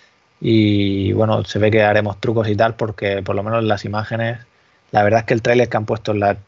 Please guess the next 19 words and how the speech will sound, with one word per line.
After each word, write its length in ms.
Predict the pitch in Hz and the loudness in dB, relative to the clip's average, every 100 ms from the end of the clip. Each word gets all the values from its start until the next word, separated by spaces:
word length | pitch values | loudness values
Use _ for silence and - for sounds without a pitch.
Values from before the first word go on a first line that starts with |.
| - | -4
torre 220 | 113 110 | -2 0
de, 300 | 104 98 98 | 0 -2 -2
de 80 | 101 | -2
Oculus 240 | 104 98 101 | -2 -4 0
Quest 440 | 113 104 95 - | 2 2 0 -6
es 100 | 101 | -6
uno 100 | 110 | -4
de 60 | 101 | -2
los 100 | 101 | -2
mejores 340 | 101 - 104 | -2 0 0
trailers 360 | - 110 101 98 | 2 2 2 2
del 140 | 98 | 0
mundo. 360 | 101 117 135 190 _ _ - | -2 -2 -2 -4 _ _ -6
No 80 | |
sé 60 | 113 | -2
si 60 | 104 | 2
lo 60 | |
habéis 140 | 101 101 | 2 2
visto. 340 | 117 - | 0 -2